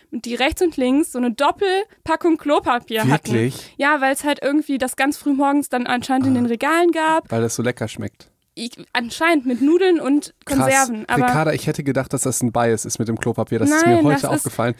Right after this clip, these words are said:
Speaker 2: Die Leute kaufen, weil ich
Speaker 1: die
Speaker 2: dachte
Speaker 1: kaufen so
Speaker 2: Folgendes.
Speaker 1: viel Klopapier. Ich, <laughs> was
Speaker 2: Ich,
Speaker 1: wollen
Speaker 2: ich, ich
Speaker 1: die
Speaker 2: verstehe,
Speaker 1: denn?
Speaker 2: ich verstehe es auch nicht, aber ich dachte nicht, dass die das wirklich kaufen. Ich, ich dachte,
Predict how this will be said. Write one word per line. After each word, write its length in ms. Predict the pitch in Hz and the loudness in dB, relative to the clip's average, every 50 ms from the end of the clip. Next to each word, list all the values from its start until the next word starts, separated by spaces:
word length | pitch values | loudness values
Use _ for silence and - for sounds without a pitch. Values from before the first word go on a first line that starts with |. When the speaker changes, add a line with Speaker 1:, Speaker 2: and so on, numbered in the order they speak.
| - - - | -10 -10 -6
Speaker 2:
Die 60 | 131 | -2
Leute 260 | 127 135 139 127 - | 0 0 0 -2 -4
kaufen, 380 | - - 143 127 - 135 139 - - | -4 -4 -4 -4 -4 -6 -8 -8 -6
weil 180 | 127 131 135 139 | -4 -4 -4 -4
ich 80 | - | -6
Speaker 1:
die 140 | - - - | -6 -2 -2
Speaker 2:
dachte 160 | - - - | -2 2 2
Speaker 1:
kaufen 80 | 359 359 | 2 2
so 60 | - 392 359 370 392 | 4 2 2 2 0
Speaker 2:
Folgendes. 60 | - | 0
Speaker 1:
viel 100 | - 392 | -2 -2
Klopapier. 760 | 359 - 370 381 494 - 554 508 - - 381 359 330 277 - | -2 0 -2 -2 0 0 -2 -2 -2 -2 0 2 2 2 0
Ich, 140 | - 339 - | -2 -4 -6
<laughs> 0 | |
was 80 | - - - 453 440 440 427 - | -8 -6 -2 -2 0 0 0 -2
Speaker 2:
Ich, 140 | - - - | -4 -4 -4
Speaker 1:
wollen 120 | - - 294 | -2 0 0
Speaker 2:
ich, 80 | 294 622 698 - - | 2 2 0 0 -2
ich 80 | - - | -6 -4
Speaker 1:
die 40 | - | -2
Speaker 2:
verstehe, 380 | 156 - - - 147 - 127 | -2 -2 0 0 0 0 0
Speaker 1:
denn? 120 | - - - | 0 -2 -2
Speaker 2:
ich 60 | 113 | -2
verstehe 260 | - 139 - - 143 | -2 -2 -2 -2 -4
es 80 | 139 - | -4 -2
auch 80 | 143 131 | -2 -2
nicht, 160 | 127 - - | -2 -4 -6
aber 140 | 120 120 131 | -6 -6 -6
ich 120 | - - | -6 -4
dachte 300 | - 143 135 - - 147 | -4 -4 -4 -4 -4 -2
nicht, 200 | 147 156 - - | -2 -2 -4 -6
dass 120 | 139 - | -8 -6
die 100 | - 131 | -4 -2
das 140 | 123 113 - | -4 -2 -2
wirklich 220 | 131 113 120 117 - | -4 -4 -4 -4 -2
kaufen. 240 | 147 139 131 131 131 | -2 -2 -2 -2 -6
Ich, 100 | 123 - - - | -8 -8 -8 -8
ich 100 | - - | -6 -4
dachte, 400 | - 143 139 - - 147 135 - | -2 -4 -4 -2 -2 -2 -2 -4